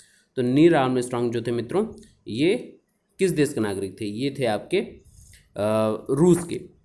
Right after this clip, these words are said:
ये रूस के नागरिक थे और इन्होंने बारह अप्रैल उन्नीस सौ इकसठ को ये कारनामा करके दिखाया था। ठीक है,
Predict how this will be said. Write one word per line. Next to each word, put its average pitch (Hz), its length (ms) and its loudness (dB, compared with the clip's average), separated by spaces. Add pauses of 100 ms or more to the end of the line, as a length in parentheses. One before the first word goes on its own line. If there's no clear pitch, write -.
(440)
ये 151 540 0 (320)
रूस 147 300 0
के 156 420 -2
नागरिक 120 440 -2
थे 190 40 2
और 143 160 2
इन्होंने 131 440 2
बारह 113 420 0
अप्रैल 143 420 -2 (360)
उन्नीस 156 300 4
सौ 160 80 4
इकसठ 120 380 -2
को 156 140 0
ये 151 140 4
कारनामा 110 460 0
करके 98 320 -4
दिखाया 92 400 -6
था। - 180 -20 (760)
ठीक 202 100 0
है, - 220 -6